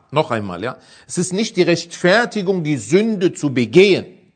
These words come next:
Aber sei du nicht ein Hindernis, dass man zum Guten aufruft. Natürlich würde man diesem Bruder sagen, „Guck mal,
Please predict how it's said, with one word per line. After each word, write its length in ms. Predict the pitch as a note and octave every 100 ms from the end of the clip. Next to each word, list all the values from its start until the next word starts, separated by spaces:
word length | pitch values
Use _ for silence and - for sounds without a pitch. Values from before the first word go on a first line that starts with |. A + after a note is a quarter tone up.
| _ _ _ _ _ _ _ _ _ _
Aber 240 | A#2+ A#2 B2
sei 220 | B2 A#2+
du 260 | A2+ G3+
nicht 480 | D3+ E3 A#3 - -
ein 140 | B2+ B2
Hindernis, 840 | C3 A#3+ B3 A3 A3+ C4+ - - _ _ _ _ -
dass 220 | C3+ -
man 160 | C#3+ C3
zum 200 | C3 B2+
Guten 300 | G#3 A#3+ D3
aufruft. 680 | F#3 A3 - G3+ - _ _ _ _ -
Natürlich 500 | C#3+ - D4+ B3+ D#3+
würde 200 | F#3 E3
man 220 | D#3 C#3+
diesem 260 | C3 C3+ C#3
Bruder 320 | D3+ C#3+ C3+
sagen, 220 | C#3 C3+
„Guck 220 | - C#3 C#3
mal, 240 | C3